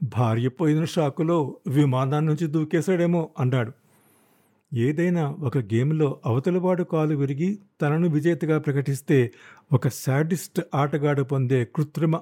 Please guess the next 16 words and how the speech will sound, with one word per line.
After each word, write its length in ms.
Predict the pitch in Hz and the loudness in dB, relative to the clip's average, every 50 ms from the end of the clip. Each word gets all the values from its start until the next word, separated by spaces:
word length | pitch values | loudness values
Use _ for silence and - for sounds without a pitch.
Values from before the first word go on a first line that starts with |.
| - - | -2 -2
ఆనందాన్ని 680 | 135 131 139 139 139 131 123 123 120 117 117 127 170 220 - | -2 0 0 0 0 0 -2 0 0 0 0 0 0 0 -2
అతడు 240 | 147 120 - 123 127 | -2 0 0 0 0
పొందుతున్నాడు. 640 | 113 127 127 120 113 113 - 131 120 110 110 110 - - _ _ _ _ _ _ _ _ _ _ _ _ _ _ - | 0 0 -2 -2 -2 -2 -2 0 0 0 0 -2 -4 -10 _ _ _ _ _ _ _ _ _ _ _ _ _ _ -2
ఇన్స్‌పెక్టర్ 680 | - 131 147 143 - - - 147 - - 135 123 120 - | 0 0 0 0 -2 -2 -2 -2 -2 -2 -2 -2 -2 -2
శర్మ 300 | - - 131 135 135 143 | -2 -2 0 0 0 0
వైపు 260 | 135 135 123 - 113 | 0 0 -2 -2 -4
తిరిగి, 320 | - 127 107 104 139 208 - - - _ _ _ _ _ _ _ _ _ - | -4 -4 -2 0 0 -2 -2 -6 -14 _ _ _ _ _ _ _ _ _ -4
"మీరు 460 | 143 151 170 185 175 165 143 135 139 - - - | -2 0 2 2 2 0 0 -2 -4 -6 -6 -4
ముంబైలో 720 | 147 127 135 151 156 180 196 202 190 202 202 208 208 202 - 180 | 0 0 2 2 2 2 2 2 2 2 2 0 -2 -4 -6 -4
రవితేజతో 760 | 147 117 123 123 160 165 - 185 180 156 165 151 - 180 180 | -2 0 0 0 0 0 2 0 0 0 -2 -2 0 0 0
నిన్నగాని 560 | 160 135 123 127 143 165 170 180 180 185 196 | 2 2 2 2 0 0 0 0 0 2 2
మొన్నగాని 480 | 202 180 151 139 135 147 147 151 151 160 | 2 2 2 0 0 0 0 0 0 2
మాట్లాడారా?" 600 | 151 131 123 113 - 135 123 127 127 117 160 220 - - _ _ | 2 0 0 0 -2 0 0 0 2 0 0 -2 -4 -8 _ _
అడిగాడు. 380 | - 123 123 117 117 113 110 151 - _ _ _ _ _ _ _ _ _ _ _ _ _ _ - | -2 0 2 2 2 0 -2 -4 -10 _ _ _ _ _ _ _ _ _ _ _ _ _ _ -2
"మొన్న 260 | 127 127 147 185 220 | 0 2 2 2 2
మాట్లాడాను, 680 | 214 214 208 202 - 226 220 196 196 170 143 131 139 | 2 2 0 0 0 0 0 2 0 0 0 -4 -6